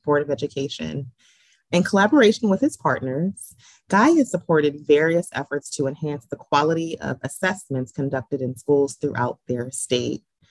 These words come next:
Assessments are such an important part of the planning process. They will be used to not only develop the initial plan, but also to inform updates and revisions to the plan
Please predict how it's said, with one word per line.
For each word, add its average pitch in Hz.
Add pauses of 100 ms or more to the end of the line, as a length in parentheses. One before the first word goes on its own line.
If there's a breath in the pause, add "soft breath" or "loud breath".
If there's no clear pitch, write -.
(380 soft breath)
Assessments 247
are 160
such -
an 160
important 147
part 139
of 117
the 123
planning 127
process. - (440 soft breath)
They 185
will 175
be 165
used 156
to 180
not 220
only 180
develop 147
the 151
initial 202
plan, 131
but 147
also 170
to 151
inform 139
updates 196
and 151
revisions 156
to 147
the 127
plan 127